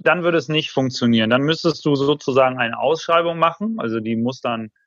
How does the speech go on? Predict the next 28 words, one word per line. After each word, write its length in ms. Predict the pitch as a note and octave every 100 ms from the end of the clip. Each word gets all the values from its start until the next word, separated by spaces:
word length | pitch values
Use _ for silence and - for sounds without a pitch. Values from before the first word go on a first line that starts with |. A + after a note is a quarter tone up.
| _
es 100 | G#2
muss 120 | A#2 B2+
dann 140 | B2
ausgeschrieben 720 | A2+ C#3 - E3 - F3+ E3+
werden, 260 | E3 E3+ F3
der 80 | D#3
Strom, 440 | - C#3 D#3 F#3+
also 100 | B2+
das 80 | G#2+
Stromangebot. 800 | - A#2+ A#2 A#2+ C#3+ C#3+ D#3+ E3
Du 60 |
sagst, 340 | A#2+ A#2+ A#2+ -
hey, 160 | B2+
ich 140 | B2 -
habe 100 | A#2
hier 100 | A#2+
eine 140 | A2 G#2 _ _ -
fünfhundert 380 | C#3+ D3 C3+
K 160 | C3 B2+
W 80 | A2
Peak-Anlage 500 | - D3+ D#3 D3+ C#3
oder 80 | A2
fünfhundertein 680 | C3+ C3 A#2 - B2 D#3
K 140 | D#3 B2
W 120 | A2+
Peak-Anlage. 720 | - D#3+ E3+ E3+ F3 F3 F#3+ A#3+ - _ _ _ _ _
Und 180 | - A#2+
dann 300 | C3+ E3 G#3